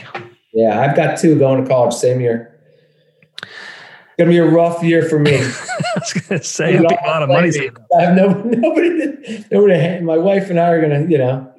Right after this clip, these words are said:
Speaker 1: I guess we'll travel. Who knows?
Speaker 2: It may be, right? <laughs>
Speaker 1: Yeah.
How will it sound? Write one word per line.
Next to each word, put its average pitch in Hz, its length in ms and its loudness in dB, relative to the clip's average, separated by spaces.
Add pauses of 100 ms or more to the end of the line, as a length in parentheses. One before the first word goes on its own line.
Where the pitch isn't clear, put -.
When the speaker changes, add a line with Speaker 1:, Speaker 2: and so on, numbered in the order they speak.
(400)
Speaker 1:
I 151 60 -4
guess 175 140 0
we'll 131 140 0
travel. 113 600 0
Who 135 120 -4
knows? 107 500 -4 (640)
Speaker 2:
It 127 120 -6
may 151 220 -2
be, 175 240 -2
right? 147 460 -4
<laughs> - 40 -20 (260)
Speaker 1:
Yeah. 143 300 0